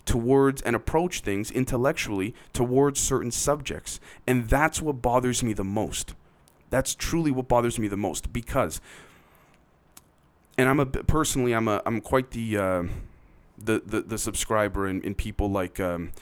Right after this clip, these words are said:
Stephen Fry, Jordan Peterson, gentlemen like that. I see both sides of the argument, but a lot of what Jordan Peterson says to me, at least, makes a lot of sense. And what I mean by that is this. When we take a look, for example, at the L G B T Q community, which I have nothing but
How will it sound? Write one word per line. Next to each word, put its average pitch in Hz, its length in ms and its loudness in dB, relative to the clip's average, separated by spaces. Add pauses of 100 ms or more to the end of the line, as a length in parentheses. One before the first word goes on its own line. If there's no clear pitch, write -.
(340)
Stephen 107 360 -2
Fry, 101 360 0
Jordan 101 320 -2
Peterson, 95 440 -6
gentlemen 95 340 -2
like 87 140 -6
that. 92 180 -2
I - 60 -4
see 139 200 -4
both 117 200 -4
sides 110 240 -2
of 98 80 -8
the 98 80 -4
argument, 95 400 -2
but 92 100 -4 (260)
a 123 40 0
lot 139 260 4
of 160 100 -2
what 131 120 0
Jordan 131 280 2
Peterson 117 400 -2
says 110 260 -2
to 110 100 -4
me, 113 180 0
at 107 80 -2
least, 92 240 -6
makes 101 220 -4
a - 20 -6
lot 101 160 0
of - 60 -8
sense. 117 320 -4
And 110 180 -2
what 120 100 2
I 113 60 0
mean 139 160 2
by 120 140 0
that 104 160 -2
is 87 140 -8
this. - 280 -4 (320)
When 131 180 4
we 175 120 2
take 170 200 2
a 147 40 -2
look, 139 180 0
for 127 100 -4
example, 110 460 -2
at 98 200 -2
the 101 140 -8
L 110 140 0
G 110 140 -6
B 104 160 -8
T 95 200 -14
Q 104 260 -6
community, 82 540 -10 (220)
which - 340 2 (1000)
I 120 180 0
have 127 220 -2
nothing 117 540 0
but 113 120 2